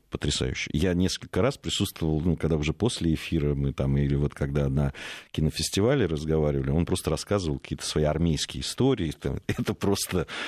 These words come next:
ну, это не, это просто отдельный жанр, ко-, конечно, которым он владеет просто мастерски. Рассказчик, он блестящий совершенно, невероятно.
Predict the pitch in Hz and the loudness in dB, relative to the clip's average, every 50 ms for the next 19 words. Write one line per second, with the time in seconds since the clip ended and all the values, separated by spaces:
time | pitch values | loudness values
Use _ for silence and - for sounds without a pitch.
0 | - - - - - 87 85 95 110 - - 101 98 98 101 95 - 98 101 - | -10 -10 -10 -2 0 2 4 4 2 2 2 2 4 4 4 2 2 0 -2 -2
1 | - - 107 101 98 92 87 - _ _ _ _ _ _ _ _ - - 101 117 | -2 0 2 4 4 2 2 -2 _ _ _ _ _ _ _ _ -2 2 2 2
2 | 113 - - - - 110 98 110 113 98 90 101 147 147 139 127 117 113 104 92 | 2 0 -6 -2 0 0 0 0 -2 -4 -2 2 2 2 4 4 4 2 4 4
3 | 120 147 156 170 147 123 104 - - 110 104 - - - - 139 127 120 - - | 4 4 4 2 2 0 -4 -2 -2 -2 -2 -2 -6 -4 -2 0 -2 -2 -2 -2
4 | 98 - 104 - - 107 101 101 104 104 95 87 107 107 101 101 107 - 95 - | 0 0 0 2 2 2 4 4 4 4 4 4 2 2 4 2 0 0 -2 -6
5 | - - 95 87 - - 82 85 85 80 78 - - - - - - 85 101 - | 0 0 0 0 0 2 2 4 4 2 0 -2 -6 -8 -4 0 2 2 2 2
6 | - 139 131 127 - - - 95 95 87 80 87 95 92 - - - - 95 76 | 2 -2 -2 -2 -2 -2 0 2 2 4 2 2 2 2 0 -2 0 0 0 0
7 | 67 - - - - - - 55 - - - 57 - - _ - - - 85 90 | 0 -2 -6 -6 -6 -6 -8 -6 -6 -6 -6 -6 -8 -10 _ -16 -4 0 2 4
8 | 87 87 90 87 87 82 67 58 - _ | 4 4 4 4 4 2 0 -2 -4 _